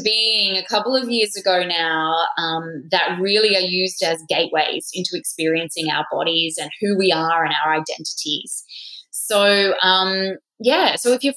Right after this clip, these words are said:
following me on those platforms, I talk lots about creativity, sensuality, motherhood, all facets of who we are. A lot about, you know, understanding our grief and trauma as well.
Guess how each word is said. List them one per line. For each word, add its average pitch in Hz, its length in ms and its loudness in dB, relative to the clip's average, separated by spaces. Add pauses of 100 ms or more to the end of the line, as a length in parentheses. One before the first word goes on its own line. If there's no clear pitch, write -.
following 285 440 4
me 247 720 4 (180)
on 208 240 0
those 190 320 4
platforms, 190 1200 -2 (400)
I 185 180 4
talk 202 380 2
lots 175 300 2
about 170 340 2
creativity, 175 640 0
sensuality, 170 920 2
motherhood, 165 840 2
all 185 340 6
facets 165 380 -4
of 160 60 -14 (160)
who 175 140 -6
we 160 240 -6
are. 160 600 2
A 196 40 4
lot 220 280 6
about, 226 520 4
you 240 80 2
know, 247 340 2 (320)
understanding 208 640 0
our 214 160 0
grief 196 300 2
and 226 140 -6
trauma 196 580 0
as 196 180 -6
well. 170 540 2